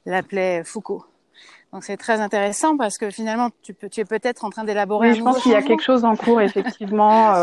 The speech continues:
Speaker 2: Euh, en général, quand, quand il y a un grand changement qui arrive, bon, je sens qu'il y a quelque chose qui me dérange, je sens qu'il y a un obstacle quelque part,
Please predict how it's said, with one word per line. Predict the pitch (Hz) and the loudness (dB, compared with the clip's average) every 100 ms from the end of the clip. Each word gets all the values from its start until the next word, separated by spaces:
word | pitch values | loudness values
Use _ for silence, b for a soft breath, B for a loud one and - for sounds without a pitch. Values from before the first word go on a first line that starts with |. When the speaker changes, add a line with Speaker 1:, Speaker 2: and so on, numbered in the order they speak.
| 170 165 | 4 2
Speaker 2:
Euh, | 165 165 156 - _ | 2 0 -4 -12 _
en | 185 | -16
général, | 202 196 196 214 | -8 -4 -2 -2
quand, | - 214 202 190 180 175 _ _ _ - | -2 -4 -2 -4 -6 -10 _ _ _ -4
quand | 220 | 0
il | 214 | 2
y | |
a | 185 | 2
un | |
grand | 185 214 | 0 -2
changement | 220 208 208 | -2 -2 -2
qui | - | 0
arrive, | 190 196 220 190 | -2 0 -2 -4
bon, | 185 | -12
je | 180 185 | -14 -16
sens | - 226 | -6 -6
qu'il | 220 180 | -6 -10
y | |
a | |
quelque | - 175 | -12 -16
chose | - 202 196 165 _ _ _ _ _ - | -4 -2 -2 -8 _ _ _ _ _ -2
qui | |
me | 214 | 0
dérange, | 202 202 202 214 | 2 4 4 4
je | 190 | 0
sens | 220 220 | 0 -2
qu'il | 233 | 0
y | |
a | |
un | 208 202 | 0 0
obstacle | 202 - 214 208 | -2 -2 -2 -2
quelque | 208 185 208 | -4 -2 -2
part, | 196 196 214 220 165 | 0 2 2 0 -4